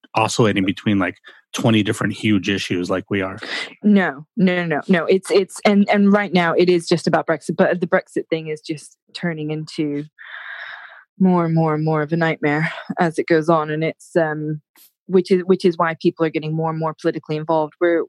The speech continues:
Speaker 2: we're now starting, you know, there's lots of marches going on, which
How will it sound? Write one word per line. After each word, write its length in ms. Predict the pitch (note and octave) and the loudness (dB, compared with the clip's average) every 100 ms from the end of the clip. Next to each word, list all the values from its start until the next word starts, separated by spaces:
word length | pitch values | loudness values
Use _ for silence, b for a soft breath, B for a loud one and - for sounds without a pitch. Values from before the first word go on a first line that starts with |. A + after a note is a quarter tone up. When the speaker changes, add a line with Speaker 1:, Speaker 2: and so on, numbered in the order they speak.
| E3+ | -2
Speaker 2:
we're 80 | |
now 240 | F3 E3 D#3 | 0 -2 -4
starting, 320 | - E3 D#3+ | -4 -4 -4
you 120 | E3 D3+ | -14 -14
know, 60 | |
there's 180 | C#3+ D3+ | -14 -14
lots 520 | E3+ F3 F3 D#3 - F3 | -12 0 2 2 0 -2
of 160 | D3+ - _ | -2 -4 _
marches 560 | F#3 G3 G#3+ - E3 - | 2 2 2 -4 -6 -4
going 240 | C3+ B2+ B2 | -4 -4 -4
on, 260 | G2+ E3+ - B B | -6 -8 -12 B B
which 460 | - G3 - - - | 2 2 2 -8 -12